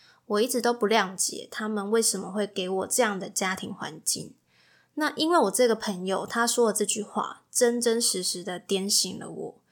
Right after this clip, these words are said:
以前的我，我非常不想要承认自己是单亲家庭。可是现在我，我觉得其实他们只要快乐，到底能不能一起生活，真的不重要。尤其是我现在自己也结了婚之后，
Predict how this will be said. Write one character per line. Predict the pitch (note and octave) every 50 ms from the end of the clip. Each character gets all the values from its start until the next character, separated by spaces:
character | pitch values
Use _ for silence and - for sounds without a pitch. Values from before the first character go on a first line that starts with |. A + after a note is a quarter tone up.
| _ _ _ _ _ _ _ _
以 | - A#3+ A3+
前 | G#3+ - A#3 A3 A#3
的 | B3 A#3+
我， | A3 G3+ - - - B3+ - _ _ _ _ _ -
我 | G#3+ G3+
非 | - - B3 C4
常 | C4 - B3+ G3+ G3 G3 F#3+ G#3
不 | G#3 B3
想 | A#3+ - G#3+ F3+
要 | F#3+ G3+
承 | G3 - - - F3+ F3+
认 | F#3 G3+ G3+ G3 F#3+
自 | - G#3
己 | G3 G#3
是 | - G#3 G3
单 | - G3 F#3+ F#3+
亲 | F#3 G3 F3 F3
家 | - F3+ D#3+ D#3
庭。 | D#3+ - - - - _ _ _ _ _ _ _ _ _ _ _ _ -
可 | - B3 A#3
是 | D4+ F4
现 | E4 - F4 D#4 D#4+
在 | D#4+ C#4+ A#3+
我， | G3+ F#3+ - - F#3+
我 | - G#3+ G#3+
觉 | - A#3+ C4
得 | D4 D#4 C#4+ B3+ A#3+ A#3+ - _ _ _ _ _ _ _ _ _ _ -
其 | - - C4+
实 | C4+ D4+
他 | C#4+ D4+ D#4
们 | D#4+ D4+ C4
只 | A3 - G3+
要 | F#3 G3+
快 | G3 - - C4+ A#3 G3+ - -
乐， | G3+ G3 - - - A3+ - _ _ _ _ _ _ _
到 | - D#4+ D4+ C#4
底 | C4+ A#3+ G#3
能 | G3 G3 G3 G3 G3+
不 | B3 B3
能 | A3+ G#3
一 | - - A#3+
起 | A#3 - -
生 | - - - - G#3 G3 G3+ G#3 G#3
活， | G#3 - - - C4 - B3
真 | - A3 G#3+ G#3+
的 | G3+
不 | G#3+ G#3
重 | - - G#3 F3 - F3+ -
要。 | - - - - _ _ _ _ _ - - - _ -
尤 | - A3+
其 | A3+ - C4 B3+
是 | B3+ - D4 D4
我 | B3 G3+
现 | G3+ - A#3+ A3+
在 | A3+ A3 A3
自 | A3 - A#3
己 | G3+ F#3+
也 | G3 F#3+ F#3+
结 | - G3+ F#3+
了 | F#3+ G3 G3
婚 | - G3+ G3 G3+
之 | F#3+ - F#3+ F#3+
后， | F#3+ - G3 G3 - - A3